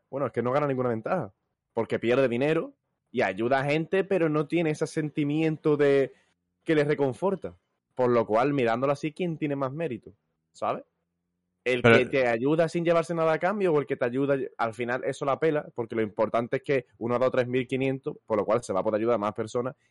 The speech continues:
Speaker 1: y gracias a esas personas que tienen ese sentimiento y esa, mm, pasión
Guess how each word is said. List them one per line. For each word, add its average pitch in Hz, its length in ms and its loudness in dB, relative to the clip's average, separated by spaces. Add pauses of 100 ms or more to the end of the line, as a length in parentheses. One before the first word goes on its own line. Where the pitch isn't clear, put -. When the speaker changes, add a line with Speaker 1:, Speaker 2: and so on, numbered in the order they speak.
(100)
Speaker 1:
y 107 80 -6
gracias 107 340 0
a 117 40 -4
esas 117 160 -4
personas 117 360 -4
que 95 80 0
tienen 104 180 -2
ese 117 120 -10
sentimiento 120 840 -6
y 95 100 -6
esa, 101 480 -4 (1700)
mm, 139 240 -2
pasión 123 640 -2